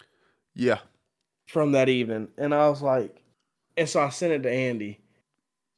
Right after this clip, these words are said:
Speaker 2: and Seth, and I was like, "There's no way. There's just no way," right? And so, of course, their first question is,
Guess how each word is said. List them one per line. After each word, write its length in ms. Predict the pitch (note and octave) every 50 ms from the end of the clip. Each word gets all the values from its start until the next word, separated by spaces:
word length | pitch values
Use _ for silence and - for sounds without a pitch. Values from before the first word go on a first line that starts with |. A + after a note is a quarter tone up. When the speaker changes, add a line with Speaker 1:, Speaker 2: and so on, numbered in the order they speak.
| _ -
Speaker 2:
and 120 | B2+ A#2+
Seth, 440 | - - - C#3 C3+ B2+ B2 B2 -
and 80 | B2+ B2
I 80 | A#2+
was 80 | B2 B2
like, 200 | A#2+ A#2 G2 - - _ _ _
"There's 260 | C#3+ D3 C#3 C3 B2+
no 180 | C#3 C#3 C3+ B2+
way. 380 | A#2 A#2 A#2 A2+ G#2 G2+ G2 - _ _ _ _ _ _ _ _ _ _ _ _ _ _ _
There's 140 | D#3 D#3 D#3
just 180 | D3+ C#3 C3+
no 240 | C#3+ C#3+ C#3+ C3 A#2+
way," 300 | A#2 B2 A#2+ G#2+ G2 F#2
right? 400 | G2 G2+ G#2+ A2+ A#2 A#2 F2 - - _ _ _ _ _ _ _ _ _ _ _ _ _ _ _ _
And 340 | C3+ C#3 C3 B2+ B2 B2 A#2
so, 100 | B2 C3+
of 80 | B2+ B2
course, 320 | - E3 D#3+ C#3+ C3 - -
their 260 | - B2 D3 D#3+ D#3+
first 280 | D#3+ D3 B2+ A#2+ - -
question 440 | - B2 A#2+ A2+ - - A#2+ A#2
is, 480 | A#2 A2+ A2 A2 A2 G#2 G#2 - -